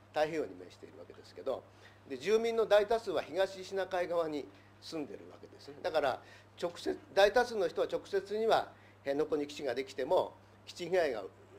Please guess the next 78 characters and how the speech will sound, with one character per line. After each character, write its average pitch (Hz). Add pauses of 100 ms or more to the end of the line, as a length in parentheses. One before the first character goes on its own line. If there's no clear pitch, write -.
(260)
け 147
な 123
い -
と。 - (260)
だ 185
け 190
ど、 175 (260)
い 147
ろ 165
ん 170
な、 165
あ 160
の、 156
保 -
証 170
が、 156 (160)
こ 123
う、 123
お 123
金 151
が 151
入 160
っ -
て 127
く 120
る 123
の 110
で、 147 (260)
今 214
ま 233
で 214
は 151
受 131
け 170
入 160
れ 156
派 147
に、 139 (200)
受 120
け 165
入 156
れ 170
に 156
賛 156
成 160
と 156
い 123
う 113
人 131
が 98 (100)
多 156
か 131
っ - (140)
た - (180)
わ 104
け -
で -
す。 -
で、 143
そ -
れ 214
が、 202 (640)
な 180
ぜ 208
変 165
わ 160
っ 156
た 180
の 165
か 147
と 131
い 131
え 156
ば、 135
や 131
っ -
ぱ 214
り 160